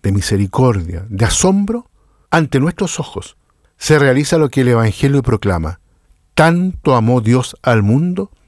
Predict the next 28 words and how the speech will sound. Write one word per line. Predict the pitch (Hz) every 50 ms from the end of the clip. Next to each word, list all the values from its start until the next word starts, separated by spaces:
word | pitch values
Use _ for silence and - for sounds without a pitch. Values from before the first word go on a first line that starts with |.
| _ _ _
que | - 123 117
dio | 120 139 147
a | 139
su | - - 135
Hijo | 135 - - 135 - - _
único, | - 156 135 117 107 95 85 - - - - _ _ _ _ _ _ -
para | 139 135 131 123
que | 107 123 120
todo | - - 151 143 131 120
el | 110 98 -
que | - 127 117 107 98 - _ _
crea | - 147 143 143 123 113
en | 104 113
Él | 151 180 196 208 - _ _ _ _ _ _ _ _ _ _ _ _ _
tenga | - 143 139 143 147 151 151 143 156 143 139
vida". | 107 92 87 85 85 73 - - - _ _ _ _ _ _ _ _ _
Así | - 104 - - - 98 82
es, | 76 - - - _ _ _ _ _ _
se | _ - - 135 110
trata | - 131 131 127 - 143 165 - _ _ _ _ _
de | - 107
su | - - 107 113
Hijo | 123 123 - - 135 123 - - _ _ _ _ _ _
unigénito, | 139 131 131 127 127 - - - 101 90 82 85 82 - - 76 - _ _ _ _ _ _ _ _ _ _ _ _
el | 143 127 117 -
Cristo, | _ - - 147 - - - _ - - - _ _ _ _ _ _ _ _ _
el | - 135 127
Mesías, | 120 113 104 - - 180 156 117 85 73 - - -